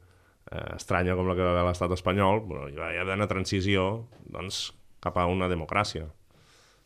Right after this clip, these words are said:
Llavors, clar, no, no és senzill, no pot passar de, del dia, d'un dia per l'altre a, a un canvi de sistema tan radical. No sé, haurem d'estar a la guait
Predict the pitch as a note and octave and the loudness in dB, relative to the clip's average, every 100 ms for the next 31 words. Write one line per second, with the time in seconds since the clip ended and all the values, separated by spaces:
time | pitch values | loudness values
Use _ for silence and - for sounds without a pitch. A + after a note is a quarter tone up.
0 | - E2 E2 - E2 F2 E2+ E2+ E2+ - | -8 -6 -4 -4 -4 -2 -2 0 -2 -2
1 | F2+ F2 F2+ E2 E2+ E2+ D#2+ D2 E2+ F2+ | 0 2 0 0 -4 -4 -4 -2 -2 -2
2 | F#2 F2 F#2 F2+ F2 E2 D#2+ D#2+ D#2+ - | -4 0 2 4 2 2 -2 -6 -10 -12
3 | - - _ _ - F#2 F#2 F#2+ F#2 F#2+ | -18 -20 _ _ -6 -2 2 4 4 4
4 | - G2 F#2+ E2 D#2 - - - - _ | 4 2 2 0 -4 -10 -16 -20 -20 _
5 | _ _ _ - F2+ E2+ F2 F2 E2+ F2+ | _ _ _ -8 -6 -2 0 0 -2 -4
6 | E2 F2+ F2 F2 F2 E2+ D#2+ D2+ - - | -6 -4 -2 -2 -2 -2 -4 -6 -14 -20
7 | - - - G#2 F#2 F#2 G2 G2 - F#2 | -20 -20 -8 -4 -2 0 0 0 0 0
8 | D#2+ D2+ - | 0 -2 -6